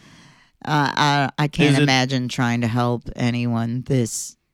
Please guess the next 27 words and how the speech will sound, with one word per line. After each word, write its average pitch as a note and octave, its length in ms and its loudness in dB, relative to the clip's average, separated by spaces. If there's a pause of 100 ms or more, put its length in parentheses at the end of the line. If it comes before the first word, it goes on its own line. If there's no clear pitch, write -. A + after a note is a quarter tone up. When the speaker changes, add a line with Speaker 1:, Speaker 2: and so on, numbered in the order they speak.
Speaker 2:
Yeah. G#2 220 0
Speaker 1:
round B2+ 440 0
of, C3 460 -6 (160)
of C3+ 480 -6
the C#3+ 260 -2
Speaker 2:
I A#2 140 2
Speaker 1:
presidential C3+ 800 0
election. F#3 840 -2 (220)
Speaker 2:
I B2+ 60 -6
just, C3+ 180 -4 (400)
we, C3+ 100 -2 (100)
we F3+ 140 2
just F#3 180 -2
owe B2+ 120 2
Bernie A#2 340 0
an G2+ 80 -4
apology. F2+ 680 -4 (440)
Everybody G2+ 480 0
does. D#2+ 300 -8 (240)
Everybody D#3+ 440 2
that C3 160 0
said B2+ 280 0
that A2 140 -2
he B2+ 120 0
was B2+ 160 0
too B2+ 300 -2
old, B2 320 2